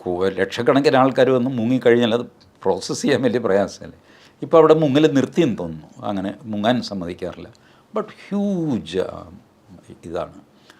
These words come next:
അപ്പോൾ ഇങ്ങനെ, ആ, തീർത്ഥാടനം എന്നുള്ളത്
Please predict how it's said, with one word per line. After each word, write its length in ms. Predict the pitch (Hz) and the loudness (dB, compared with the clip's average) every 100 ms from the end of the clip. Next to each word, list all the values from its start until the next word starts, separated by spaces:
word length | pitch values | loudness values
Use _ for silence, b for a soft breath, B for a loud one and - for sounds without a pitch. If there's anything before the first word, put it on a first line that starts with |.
| b b b - | b b b -4
അപ്പോൾ 140 | 139 | 0
ഇങ്ങനെ, 240 | 165 170 175 | 2 2 2
ആ, 480 | 196 160 135 139 139 - | 2 0 -2 -2 -6 -2
തീർത്ഥാടനം 760 | 139 156 143 160 160 160 190 175 | 0 0 4 6 6 4 0 -4
എന്നുള്ളത് 640 | 139 127 123 104 - - | -2 2 2 2 -2 -10